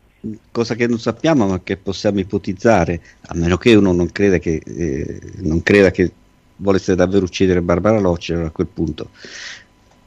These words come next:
non c'è, non c'è discussione, perché Barbara Locci è andata là e lui è andato là.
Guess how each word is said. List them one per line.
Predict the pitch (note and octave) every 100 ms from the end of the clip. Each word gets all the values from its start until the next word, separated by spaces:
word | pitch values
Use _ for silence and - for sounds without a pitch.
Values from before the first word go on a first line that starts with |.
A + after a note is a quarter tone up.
| _ _ _ _ _ -
non | F#2+
c'è, | E2+ - G#2
non | G#2
c'è | F2 F#2+
discussione, | F#2 - F#2+ - G#2+ D#2+ D#2
perché | - E2 - -
Barbara | F2+ F#2 G2
Locci | G2+ F#2+ - E2
è | D#2+
andata | E2 E2+ G#2 B2
là | A2+ A2 E2
e | E2
lui | E2 F2
è |
andato | D2+ C#2 C#2+
là. | -